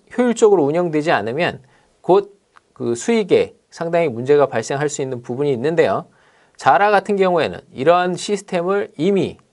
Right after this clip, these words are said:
충분히 검증된 시스템을 오랫동안 운영해 옴으로 인해서 그것을 통해서 소량 주문, 그 다음에 적시 운송, 유연한 도급 계약을 하도록 시스템을 운영하고 있고요. 이러한 시스템을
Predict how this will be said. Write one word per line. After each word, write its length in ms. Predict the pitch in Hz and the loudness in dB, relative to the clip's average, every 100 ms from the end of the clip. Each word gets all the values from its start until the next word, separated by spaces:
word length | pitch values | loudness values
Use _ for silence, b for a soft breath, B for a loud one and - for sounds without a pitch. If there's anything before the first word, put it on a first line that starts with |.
| _ | _
충분히 580 | - 226 208 185 185 | -8 -2 0 0 -2
검증된 560 | 185 113 135 147 143 143 | -6 -6 -4 -4 -2 -2
시스템을 720 | 139 180 175 156 147 170 180 _ | -2 -6 -6 -6 -2 -2 -4 _
오랫동안 540 | 123 165 160 151 156 | 2 2 0 -2 -2
운영해 420 | 139 127 143 139 | -2 -2 -2 0
옴으로 420 | 180 135 127 151 147 | 0 0 0 0 2
인해서 500 | 120 123 123 95 147 b b b | 2 0 0 -2 -6 b b b
그것을 460 | _ 139 165 170 160 | _ -2 0 0 -4
통해서 560 | - 208 180 208 208 - b b | -2 -2 0 0 0 -4 b b
소량 480 | - 208 214 208 185 | 2 4 6 4 0
주문, 320 | 151 117 90 _ | -2 -2 -6 _
그 100 | 127 | -4
다음에 300 | 117 120 151 | -2 -2 -6
적시 400 | - 139 - 185 | 0 0 0 -4
운송, 420 | 160 143 180 190 _ _ | -4 0 0 -2 _ _
유연한 500 | 127 139 156 156 165 - _ | -2 4 4 4 -4 -12 _
도급 320 | 135 151 147 | -4 -2 -4
계약을 500 | 131 120 117 156 - _ b b | 0 0 4 0 0 _ b b
하도록 520 | - 185 196 143 - _ | -4 0 2 2 -2 _
시스템을 480 | - 185 185 170 165 | -12 -10 -8 -6 -6
운영하고 500 | 113 139 143 175 175 | -4 -4 -2 0 -2
있고요. 460 | 107 185 139 139 175 b b b b | 0 2 4 2 -4 b b b b
이러한 360 | - 180 196 175 | -2 0 2 -2
시스템을 720 | 226 214 214 208 214 220 | -4 -6 -4 0 2 0